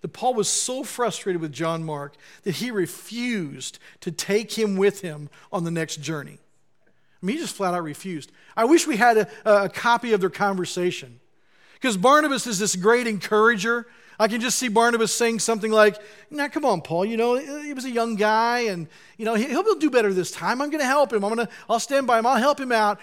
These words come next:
We're gonna make him, he's gonna be more successful, I promise." Paul's going, Nope,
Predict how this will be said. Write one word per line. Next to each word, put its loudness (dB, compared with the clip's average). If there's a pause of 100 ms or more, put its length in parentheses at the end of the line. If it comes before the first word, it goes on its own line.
(120)
We're 0
gonna -2
make -6
him, -12
he's -8
gonna -4
be 0
more 0
successful, -4
I -2
promise." 0 (320)
Paul's -2
going, -4
Nope, 6